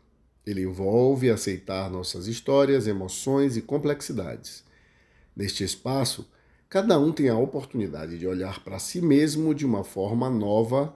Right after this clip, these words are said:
livre de julgamentos. Como Me Vejo, da artista visual Mônica Barbosa, é uma instalação interativa que explora a autoimagem e a percepção pessoal.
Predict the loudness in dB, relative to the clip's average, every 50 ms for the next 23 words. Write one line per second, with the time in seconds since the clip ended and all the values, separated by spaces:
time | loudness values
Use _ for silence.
0 | -6 -4 -2 -2 0 0 0 -2 -2 -2 -4 -6 -6 -6 -6 -6 -4 -4 -4 -4
1 | -4 -4 -4 -4 -6 -6 -10 -14 -18 -20 -20 -18 -18 -20 -20 _ _ _ _ _
2 | _ _ _ _ _ _ _ _ _ _ _ _ _ _ _ _ _ _ 0 2
3 | 4 6 6 6 4 4 2 2 0 0 0 0 -2 -4 -6 -8 _ _ _ _
4 | _ _ _ _ _ _ _ _ -4 -2 0 0 0 -2 -4 -6 -4 -2 0 0
5 | 2 2 2 2 2 0 0 -2 -4 -4 -6 -6 -6 -6 -4 0 0 2 2 4
6 | 4 4 4 4 4 2 -2 -4 -6 -8 -8 -6 -6 -6 -6 -8 -10 -12 -10 -8
7 | -8 -8 -8 -8 -8 -6 -4 -4 -2 0 2 4 4 2 2 0 -4 -4 -2 -2
8 | 0 0 0 0 0 -2 -2 -2 -4 -6 -6 -2 -2 0 0 0 0 -2 -2 -4
9 | -4 -2 -2 0 2 2 2 2 2 2 2 0 0 0 0 0 -2 -2 -4 -4
10 | -4 -2 -4 -4 -2 -2 -2 -2 -2 0 0 -2 -2 -2 -4 -4 -4 -6 -6 -8
11 | -10 -14